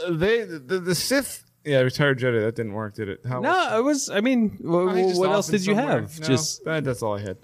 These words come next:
Speaker 2: Okay.
Speaker 1: Okay, so
Speaker 2: <laughs>
Speaker 1: one of the things I was thinking of was the Sith and Jedi tend to kill each other.
Speaker 2: Right.
Speaker 1: You don't see a lot of prisoners.
Speaker 2: That's true.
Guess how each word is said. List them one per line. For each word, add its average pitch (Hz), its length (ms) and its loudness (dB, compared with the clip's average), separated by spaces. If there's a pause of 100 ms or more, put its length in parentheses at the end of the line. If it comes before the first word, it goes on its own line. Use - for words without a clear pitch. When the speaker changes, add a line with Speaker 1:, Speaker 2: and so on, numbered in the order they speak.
(300)
Speaker 2:
Okay. 143 360 0
Speaker 1:
Okay, 170 180 4
so 185 200 2
Speaker 2:
<laughs> 147 400 -2
Speaker 1:
one 185 180 4
of 220 80 2
the 208 40 2
things 190 120 2
I 185 60 4
was 170 120 2
thinking 170 220 4
of 156 100 4
was 143 320 0
the 151 140 0
Sith 226 240 0
and 180 140 2
Jedi 175 280 2
tend 170 200 0
to 139 60 0
kill 156 280 -2
each 190 140 0
other. 214 320 0 (100)
Speaker 2:
Right. 110 460 4
Speaker 1:
You - 80 -8
don't 233 100 2
see - 140 2
a 214 40 6
lot 190 140 6
of 143 140 0
prisoners. 127 560 -6 (480)
Speaker 2:
That's 110 220 4
true. 156 280 4